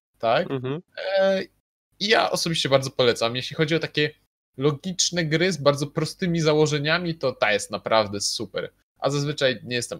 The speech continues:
Speaker 1: aż takim fanem tych gierek logicznych. W sensie,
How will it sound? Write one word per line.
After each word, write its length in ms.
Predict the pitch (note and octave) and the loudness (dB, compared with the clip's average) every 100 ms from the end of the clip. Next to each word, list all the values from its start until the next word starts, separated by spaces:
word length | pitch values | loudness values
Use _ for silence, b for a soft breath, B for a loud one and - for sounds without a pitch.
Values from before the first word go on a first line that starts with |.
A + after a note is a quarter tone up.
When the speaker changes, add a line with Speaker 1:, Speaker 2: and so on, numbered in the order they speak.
| - | -8
Speaker 1:
aż 280 | B2 - | -6 -6
takim 320 | - B2 A2+ G#2 | -6 -6 -8 -6
fanem 300 | A2 G#2 F#2+ | -4 -4 -6
tych 180 | G#2+ | -10
gierek 320 | G2+ G2+ F#2+ G#2 | -4 -4 -2 -6
logicznych. 500 | G2+ F#2 - - - _ _ _ _ _ _ _ _ _ B - | -10 -10 -12 -18 -20 _ _ _ _ _ _ _ _ _ B -10
W 60 | |
sensie, 520 | - C3+ - C3 B2+ | -4 -4 -2 0 0